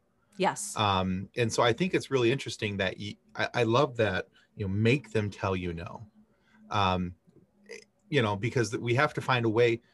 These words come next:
Speaker 2: to kinda get around our, ourselves, to get out of our
Speaker 1: Yeah.
Speaker 2: own way, to get,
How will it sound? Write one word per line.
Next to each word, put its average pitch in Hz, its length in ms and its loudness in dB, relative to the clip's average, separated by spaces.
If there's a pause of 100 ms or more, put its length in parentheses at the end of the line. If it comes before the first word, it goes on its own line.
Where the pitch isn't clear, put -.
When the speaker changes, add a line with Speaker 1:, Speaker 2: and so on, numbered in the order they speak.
(280)
Speaker 2:
to - 80 -18
kinda 302 280 -2
get 190 160 2
around 127 320 4
our, 101 220 2
ourselves, 95 440 0
to 101 40 -10
get 117 140 4
out 120 140 4
of 110 80 2
our 107 80 6
Speaker 1:
Yeah. 269 140 6
Speaker 2:
own 104 100 -2
way, 101 420 2
to - 140 -12
get, 113 260 2